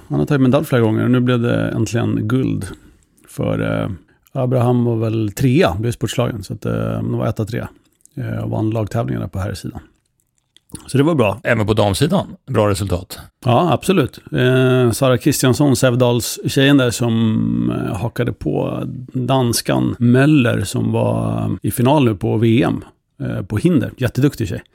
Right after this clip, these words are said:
Speaker 1: Hakade på henne länge och det var bara, det skilde bara ett par, tre sekunder i mål faktiskt. Så att, eh, Sara ser ut att vara på väg mot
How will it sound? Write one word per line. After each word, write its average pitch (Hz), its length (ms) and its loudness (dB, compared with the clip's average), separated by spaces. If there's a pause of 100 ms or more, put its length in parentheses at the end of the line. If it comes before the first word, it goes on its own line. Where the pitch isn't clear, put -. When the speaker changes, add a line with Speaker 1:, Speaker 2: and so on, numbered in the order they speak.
(400)
Speaker 1:
Hakade 123 260 -2
på 110 120 0
henne 117 160 2
länge 120 220 2
och 120 80 2
det 113 60 2
var 131 120 4
bara, 131 200 4
det 127 140 2
skilde 131 200 -2
bara 123 160 2
ett 117 60 -4
par, 127 160 0
tre - 160 -4
sekunder 123 300 0
i 104 40 0
mål 104 260 -2
faktiskt. - 360 -14
Så - 120 -10
att, - 160 -14
eh, 117 300 -2
Sara - 340 -4
ser - 120 -6
ut - 140 -6
att 123 60 -4
vara 123 160 -4
på - 140 -6
väg 64 200 -4
mot - 400 -8